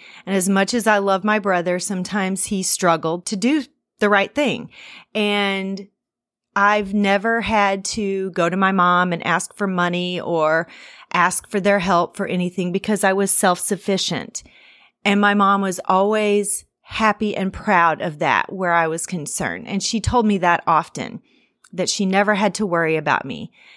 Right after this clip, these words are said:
And I don't have to worry about my kids. And that makes me feel very good and happy as a mom and very proud as a mom. And when I got to thinking about moms in the Bible,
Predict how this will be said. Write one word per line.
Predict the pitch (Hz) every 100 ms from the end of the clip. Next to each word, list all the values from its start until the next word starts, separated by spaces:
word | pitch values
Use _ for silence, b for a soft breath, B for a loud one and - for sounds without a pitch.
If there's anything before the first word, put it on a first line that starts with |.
| B
And | 196
I | 240
don't | 311
have | 269 277
to | 254
worry | 226 214
about | 196 180
my | 175 170
kids. | - 160 92 -
And | - 190
that | 202
makes | 214 214 -
me | 202 190 185 B B
feel | - 196 185
very | 170 180 175 190 190
good | 175 160 185 233 240 B B
and | 185 185
happy | - 190 185 185 151 165 b b b
as | 196 180
a | 185
mom | 175 165 170 147 - - _ _ _ 202
and | 185
very | 202 185
proud | - 196 156 113 110 -
as | 160
a | 180
mom. | 165 147 123 110 - _ _ _ _ -
And | 226 226
when | 226
I | 214 202
got | 208 247
to | 294 285
thinking | 214 214 233 196 -
about | 180 170 160 160 170 - - b b b b b
moms | 214 208 190 180 190 214 202
in | - 220
the |
Bible, | 190 165 160 151 165 233